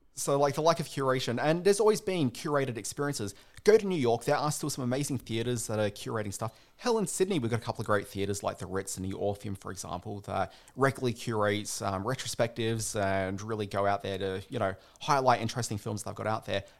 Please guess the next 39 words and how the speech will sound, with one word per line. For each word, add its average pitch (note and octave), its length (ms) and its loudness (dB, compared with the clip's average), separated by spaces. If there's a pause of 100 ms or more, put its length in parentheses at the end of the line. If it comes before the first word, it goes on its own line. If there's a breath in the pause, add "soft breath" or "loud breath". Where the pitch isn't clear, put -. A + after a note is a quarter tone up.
But - 100 4
that's F#3 200 2
not E3+ 160 0
the C#3 100 4
mainstream A#2 800 2
movie-going A2 480 -2
experience. G2+ 720 -4 (240 loud breath)
And C#3 120 2
in D3+ 60 2
the C#3+ 60 0
same D3 220 0
way C3+ 100 4
that B2 140 -2
you've B2+ 100 -6
got C#3+ 160 -2
your A2+ 80 0
movies A2 500 -2
and A2 120 -6
your G2+ 100 -6
Criterion G2+ 540 -6
channels F#2+ 360 -8
in G2 60 -10
the F#2+ 100 -6
U F#2+ 180 -6
S, G2 180 -6 (220 soft breath)
which - 180 -4
we D3 60 -8
don't, D3 260 -4 (100)
oh, C3+ 60 8
we C3+ 120 4
do D3+ 140 4
have B2 140 2
Mubi A2 240 0
in G#2 100 -4
Australia, F#2+ 380 -6
we F#2 60 -10
don't G2 100 -10
have G#2 100 -12
Criterion. G#2 720 -8